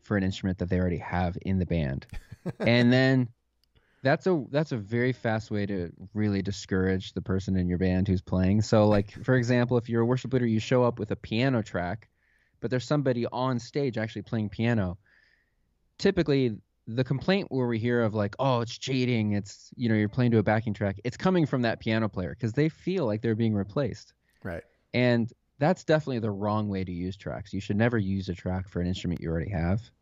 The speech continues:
Speaker 1: 'cause that for sure would make the person not feel great. But also, it's just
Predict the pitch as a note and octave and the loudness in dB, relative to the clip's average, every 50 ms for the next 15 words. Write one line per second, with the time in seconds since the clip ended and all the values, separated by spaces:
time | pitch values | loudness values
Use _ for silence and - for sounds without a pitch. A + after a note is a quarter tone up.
0 | _ _ _ _ _ _ _ _ _ - - G2+ F2+ G2+ G2+ F#2+ - - _ - | _ _ _ _ _ _ _ _ _ 0 2 4 6 6 6 4 4 0 _ -4
1 | - G2 F#2+ - - F#2+ F#2+ F#2 F2+ F#2 F2+ F2+ - F#2 F2 - F2+ F2+ - F#2 | -2 -2 0 2 2 2 4 4 2 0 -2 -2 -2 -4 -4 -4 -4 -2 -2 -2
2 | F2+ E2+ - - - G2+ G#2 G2 G#2 G2+ G2 G2 - - _ _ - - G2+ G2+ | -2 -2 -2 -2 0 2 2 2 4 2 2 2 0 -2 _ _ -4 0 2 4
3 | G#2 G#2 G#2+ - - F#2+ F#2 - - G2 F#2 - - | 4 4 2 2 0 -2 -2 -4 -6 -8 -8 -8 -10